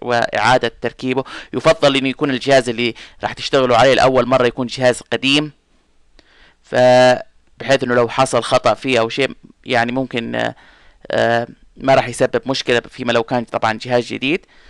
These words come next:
ففي البداية ممكن العملية تاخذ منكم نص ساعة، ساعة، ما في مشكلة، لكن مع الوقت، مع التدريب، بعد كده راح تاخذ العملية منكم، آه، عشر دقائق، آه، خمس دقائق،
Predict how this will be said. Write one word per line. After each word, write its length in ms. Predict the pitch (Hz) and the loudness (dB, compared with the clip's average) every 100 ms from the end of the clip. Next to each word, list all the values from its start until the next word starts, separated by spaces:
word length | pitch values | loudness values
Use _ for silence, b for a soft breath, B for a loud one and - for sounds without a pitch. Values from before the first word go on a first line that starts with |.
| b _ | b _
ففي 160 | 123 131 | -8 -4
البداية 500 | 127 127 143 143 139 | -2 2 6 6 4
ممكن 220 | 131 131 | 0 -2
العملية 340 | 117 123 131 | 0 2 0
تاخذ 340 | 127 131 131 123 | 2 0 0 -6
منكم 300 | 131 120 120 | -6 -6 -6
نص 180 | 131 | -8
ساعة، 460 | 131 - 127 123 143 - _ _ | -2 4 4 4 0 -8 _ _
ساعة، 560 | - 135 135 123 135 - - | 0 4 6 4 2 -4 -2
ما 140 | 143 | -2
في 100 | 123 | 0
مشكلة، 380 | 110 107 - 113 b b b - | -6 -10 -14 -16 b b b -2
لكن 260 | 123 - 117 | 0 0 -2
مع 240 | 135 160 | 2 4
الوقت، 540 | 147 139 147 - - - _ - _ - - | 4 4 2 -2 -20 -20 _ -20 _ -20 -4
مع 200 | 123 139 | 0 0
التدريب، 540 | - 135 135 143 147 _ b b b - - | 2 0 0 0 -2 _ b b b -20 -4
بعد 220 | 127 127 | 2 2
كده 220 | 117 135 127 | 2 2 2
راح 120 | - | 2
تاخذ 280 | 135 131 123 | 0 0 0
العملية 460 | 110 117 123 127 | 0 0 -2 -2
منكم، 400 | 120 135 - 131 - B B - | -2 -4 -2 -4 -4 B B -6
آه، 220 | - 117 | 0 2
عشر 320 | 110 127 131 | 4 2 0
دقائق، 580 | 113 110 - 131 - 127 - | -2 -2 2 2 4 0 -2
آه، 160 | 117 113 | -4 -4
خمس 340 | - 123 120 | -2 -4 -4
دقائق، 540 | - 107 127 127 127 | -6 -2 2 2 0